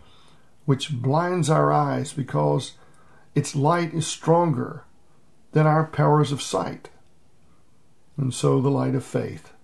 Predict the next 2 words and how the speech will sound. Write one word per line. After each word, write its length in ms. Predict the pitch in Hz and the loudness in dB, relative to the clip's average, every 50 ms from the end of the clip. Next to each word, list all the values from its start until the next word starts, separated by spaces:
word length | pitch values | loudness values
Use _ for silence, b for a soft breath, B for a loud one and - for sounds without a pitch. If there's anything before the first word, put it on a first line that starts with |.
| - - - b b b b b b b b b b b b b b b | -20 -20 -20 b b b b b b b b b b b b b b b
transcends 1300 | - - - - 135 147 156 160 160 151 139 - - - 160 160 156 147 135 135 143 143 131 - - - - - - - - - - - | -14 -10 -4 -2 2 4 4 4 4 4 2 0 -2 -2 0 2 2 2 2 0 -2 -4 -4 -8 -12 -18 -20 -20 -20 -20 -20 -20 -12 -6
our 520 | - 131 135 147 147 147 139 139 135 123 | -2 0 2 2 2 2 0 -2 -4 -6